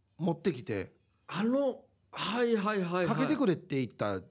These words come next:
Speaker 1: やつあるって
Speaker 2: ありましたね。
Speaker 1: 言ったじゃないですか。これです。
Speaker 2: これなんすね。
Speaker 1: はい。
Speaker 2: うーわ、まあ、じゃあずっと持ってたってことですかね、こっちで。うーわ、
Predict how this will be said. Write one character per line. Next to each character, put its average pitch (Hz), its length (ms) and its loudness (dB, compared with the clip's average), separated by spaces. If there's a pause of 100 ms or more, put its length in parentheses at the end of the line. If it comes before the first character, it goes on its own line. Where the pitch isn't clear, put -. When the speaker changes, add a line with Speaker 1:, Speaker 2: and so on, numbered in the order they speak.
(140)
Speaker 1:
や 117 120 0
つ 127 140 -6
あ 117 60 0
る 135 60 2
っ - 20 -2
て 165 80 -4
Speaker 2:
あ 190 40 2
り 214 80 0
ま 214 140 0
し 156 120 -2
た - 120 2
ね。 117 60 -2
Speaker 1:
言 113 60 -2
っ 208 40 -4
た 196 60 0
じ 185 40 4
ゃ 165 40 2
な 135 40 0
い 104 60 -2
で - 20 -
す - 60 -10
か。 - 80 -20 (200)
こ 175 140 2
れ 147 60 2
で 113 60 -8
す。 - 120 -18
Speaker 2:
こ 320 160 4
れ 453 160 8
な - 160 4
ん 165 80 -2
す 131 160 -6
ね。 147 100 0
Speaker 1:
は 131 140 2
い。 - 120 -8 (840)
Speaker 2:
う - 20 -12
ー 220 480 -4
わ、 208 180 -2
ま 170 100 2
あ、 - 20 0
じ 175 80 0
ゃ 180 40 0
あ - 20 -6
ず 277 140 -8
っ - 20 -6
と 277 120 0
持 151 140 0
っ - 20 -8
て 151 120 -4
た 120 100 -4
っ - 80 -10
て 101 80 -10
こ 98 100 -10
と 95 160 -10
で 80 100 -12
す - 120 -20
か - 100 -18
ね、 87 100 -12
こ 95 120 -16
っ - 40 -16
ち - 180 -20
で。 76 80 -12
う - 40 -16 (120)
ー 135 340 -4
わ、 120 100 -12